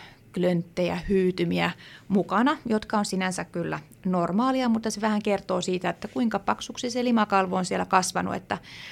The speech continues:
paljonko se sieltä erittyy mukana, ja siinä voi olla vähän limaa mukana ja tämmöistä vaihtelua, että oikeastaan kyllä voisi sanoa, että jos ei ole mitään pahaa hajua, että pitäisi epäillä mitään tulehdusta, niin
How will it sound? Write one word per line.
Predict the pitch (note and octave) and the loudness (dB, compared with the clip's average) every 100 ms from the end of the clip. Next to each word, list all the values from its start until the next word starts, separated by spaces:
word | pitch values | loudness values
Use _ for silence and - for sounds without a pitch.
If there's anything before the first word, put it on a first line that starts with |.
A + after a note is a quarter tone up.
| - - | -16 -2
paljonko | F#3+ F3 F3 | 2 2 0
se | E3+ E3 | -4 -4
sieltä | F3+ E3+ F3+ - | -2 -2 -4 -2
erittyy | F#3+ F#3+ F#3+ - F3+ F3 | -2 0 -4 -2 0 0
mukana, | F#3 F#3+ F#3 F3 F3 | 0 0 0 0 0
ja | F3 E3+ - - - - - - | -2 -2 -8 -20 -18 -20 -20 -12
siinä | - F3 | -4 -2
voi | F3 G3 | 2 4
olla | B3 B3 | 4 2
vähän | B3 A#3+ A#3+ | 0 2 4
limaa | A#3+ A3+ G#3+ | 4 6 4
mukana | G#3 G3+ F#3+ F3+ F3+ | 4 2 2 2 0
ja | F#3 F3+ - - - F#3 | 0 -2 -6 -20 -14 -6
tämmöistä | G3 F3+ F3+ F3+ | -2 -2 -2 0
vaihtelua, | F#3 F3+ F3 F3 F3 - | 2 2 0 -4 -2 -2
että | - - | -2 -2
oikeastaan | F3 F3+ G#3 - G3+ | -4 -2 -4 -2 -2
kyllä | G3+ F#3 F3 G#3+ - - - - - - | 0 -2 -2 -6 -18 -20 -20 -20 -20 -6
voisi | F3 F3 | -2 -2
sanoa, | E3+ E3 E3 E3+ E3+ | -4 -4 -2 -2 -2
että | - F3 E3 | -2 -4 -4
jos | F#3+ F#3 - | -6 -6 -2
ei | F#3+ | 0
ole | F#3+ | 0
mitään | G3+ A3+ A#3+ | 0 0 -2
pahaa | A3 C4 A3+ F#3 | 2 2 2 4
hajua, | F#3+ F3+ D#3 | 4 4 2
että | D#3+ - | -2 -4
pitäisi | E3 D#3+ E3 | -4 -4 -4
epäillä | E3 E3+ E3+ | -6 -4 -2
mitään | F3 F3+ F3 | -2 -2 -2
tulehdusta, | G#3+ F3+ D#3+ D#3+ - D#3+ | 0 0 -2 -8 -6 -4
niin | E3 | -6